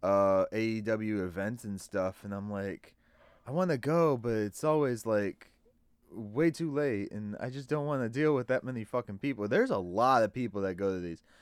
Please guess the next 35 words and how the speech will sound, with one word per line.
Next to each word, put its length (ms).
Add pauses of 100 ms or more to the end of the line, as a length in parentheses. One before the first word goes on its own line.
(100)
And 80
then 80
they 120
did 220
a 60
double 440
event 320
where 120
they 100
had 140
a 60
football 420
game 300 (100)
and 260
the 120
A 60
E 180
W, 640 (160)
uh, 160
pay-per-view 480
going 240
on 100
at 60
the 100
same 340
time 380 (280)
at 160
the 80
same 480
place. 600 (440)
I 60
was 120
like, 340 (280)
"This 180
is 140